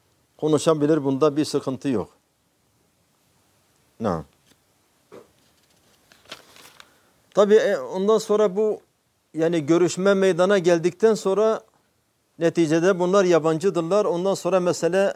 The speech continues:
nereye intikal ediyor? Kabul edeyim mi, etmeyeyim mi? Kabul ederse iki taraf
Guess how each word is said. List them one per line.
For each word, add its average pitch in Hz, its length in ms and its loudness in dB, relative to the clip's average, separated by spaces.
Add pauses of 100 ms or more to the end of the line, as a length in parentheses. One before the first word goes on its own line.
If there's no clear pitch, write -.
nereye 180 280 2
intikal 156 400 0
ediyor? 190 420 -2 (1300)
Kabul 180 300 4
edeyim 180 340 2
mi, 196 100 -2
etmeyeyim 156 520 -2
mi? 190 240 -4 (1000)
Kabul 190 300 4
ederse 196 800 0
iki 185 240 -10
taraf 185 340 0